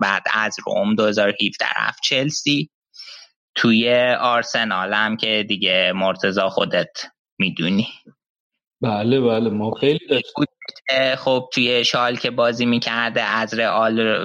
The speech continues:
Speaker 1: ولی از رئال رفته دیگه. آوبامیانگ بوده، مخیتاریان بوده و من فکر می‌کنم در مجموع عمل کرده نماینده‌های بوندسلیگا توی پریمیر لیگ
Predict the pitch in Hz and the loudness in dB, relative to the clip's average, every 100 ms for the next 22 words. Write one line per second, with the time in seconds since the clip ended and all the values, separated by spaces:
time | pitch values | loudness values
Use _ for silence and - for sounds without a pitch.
0 | 101 104 107 107 87 110 107 107 107 104 | -2 0 0 0 0 -2 0 2 2 2
1 | 110 110 - - 110 104 117 - _ _ | 0 0 -4 -2 0 2 0 -4 _ _
2 | _ _ _ _ _ _ 113 107 85 107 | _ _ _ _ _ _ -4 -4 -2 0
3 | 110 117 110 104 90 87 95 110 131 131 | 0 0 0 0 -2 -2 -2 -2 0 0
4 | 127 123 120 113 107 - 107 104 101 92 | 2 2 4 2 0 -4 -6 -4 -4 -4
5 | 82 - 107 127 127 127 127 123 123 _ | -4 0 2 2 2 2 2 0 -6 _
6 | _ _ _ _ _ _ _ _ _ - | _ _ _ _ _ _ _ _ _ -6
7 | 101 107 101 101 98 95 - _ _ _ | -4 -2 -2 0 0 -2 -4 _ _ _
8 | - - 113 104 117 - 135 - 165 175 | -8 -2 0 0 -2 -4 -6 -2 -2 0
9 | 135 113 123 131 135 131 131 123 113 104 | 0 0 -2 -2 0 0 0 0 0 2
10 | 101 120 135 131 127 - - 123 123 117 | 2 2 2 2 0 -4 -2 -2 0 0
11 | 113 - 90 87 120 127 127 131 123 120 | -2 -4 -4 -2 -2 0 0 0 0 0
12 | 120 117 113 113 113 110 104 - 113 - | 0 0 0 0 0 2 0 -2 -2 0
13 | 98 95 104 101 95 - 104 104 98 92 | 0 0 0 2 0 -2 0 0 0 0